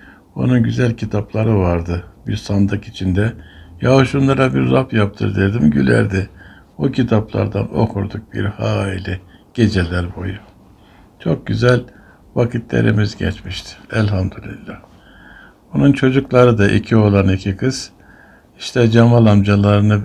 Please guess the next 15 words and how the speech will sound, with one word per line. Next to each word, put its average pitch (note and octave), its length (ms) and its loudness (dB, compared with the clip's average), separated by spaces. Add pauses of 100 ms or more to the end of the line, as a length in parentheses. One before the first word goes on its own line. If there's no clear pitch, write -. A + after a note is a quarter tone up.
(160)
geldiği A2 320 2
zaman G#2+ 320 2
sevinirlerdi. A2 1300 2 (120)
<laughs> - 1080 -14
Çünkü A#2 320 2
gurbet C3 480 0
elde G2 380 2 (600)
onların A#2 440 4
da F#2+ 140 0
böyle F#2 340 2
bir G2 140 2
yakın G2 360 0
akrabaları F#2 840 -2
falan F#2 300 -4
yok. A2 320 -6